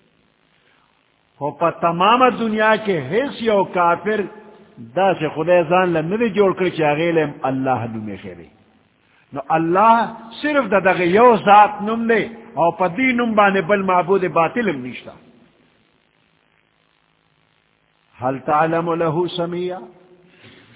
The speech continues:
د الله هم نام بل بت وغیره شته؟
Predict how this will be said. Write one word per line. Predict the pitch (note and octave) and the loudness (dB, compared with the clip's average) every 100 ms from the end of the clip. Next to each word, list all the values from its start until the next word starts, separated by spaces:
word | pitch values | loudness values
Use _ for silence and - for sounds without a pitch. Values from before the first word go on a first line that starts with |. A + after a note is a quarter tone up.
| - | -10
د | C#3 C3+ | -6 -4
الله | D3 E3+ E3+ E3 | 0 2 2 0
هم | E3 | -2
نام | F3 F3 E3+ | 0 0 0
بل | D3 F3 C#3+ | -2 -4 -2
بت | F3+ F3+ | -6 -2
وغیره | F3 E3 E3+ F3+ | -4 -2 -2 -4
شته؟ | F3 F3+ | -10 -16